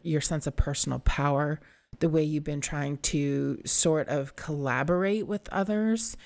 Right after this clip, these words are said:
and sort of get what you want from them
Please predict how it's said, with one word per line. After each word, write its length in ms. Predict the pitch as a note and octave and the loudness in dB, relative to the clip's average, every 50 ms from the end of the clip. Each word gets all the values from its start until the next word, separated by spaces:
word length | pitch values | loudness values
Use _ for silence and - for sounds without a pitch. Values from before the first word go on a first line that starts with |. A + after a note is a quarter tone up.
| - - - - - _ - | -20 -20 -20 -20 -14 _ 0
and 320 | F3 E3 D#3 D#3 D#3 C#3+ | 2 2 2 2 0 0
sort 200 | - - E3+ C#3+ | 0 0 2 2
of 160 | D3+ D3 D3 | 0 -2 0
get 240 | - D#3 C#3+ C#3 - | 0 -2 0 0 0
what 140 | D#3+ D#3+ - | -2 -2 -2
you 260 | E3 E3+ F3 E3 D3 | -2 -2 0 0 0
want 400 | C#3+ C#3+ C3+ B2+ C3 C3+ - - | -2 -4 -4 -4 -4 -4 -6 -6
from 280 | - - - F3 F3 E3+ | -6 -2 0 0 0 2
them 460 | E3+ F3+ F3 F3 E3+ E3 E3+ E3+ E3+ | 2 2 2 2 2 0 0 0 -2